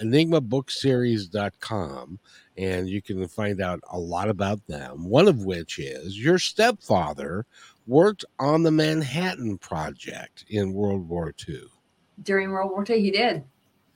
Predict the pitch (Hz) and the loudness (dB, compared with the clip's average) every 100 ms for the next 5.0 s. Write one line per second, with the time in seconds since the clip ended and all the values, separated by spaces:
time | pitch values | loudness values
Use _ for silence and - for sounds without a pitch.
0 | _ 185 190 131 214 151 156 165 156 185 | _ 2 4 4 2 2 4 6 6 4
1 | - 143 127 123 185 233 - 135 92 110 | 6 8 8 8 10 10 8 4 6 4
2 | 90 87 82 80 73 - 98 85 82 175 | 4 2 -2 -6 -6 -4 -2 -4 2 2
3 | 170 185 196 196 180 - 175 165 160 185 | 2 2 2 4 2 4 4 4 2 0
4 | 165 156 185 180 - 185 185 190 175 | 0 4 6 6 4 -4 0 2 0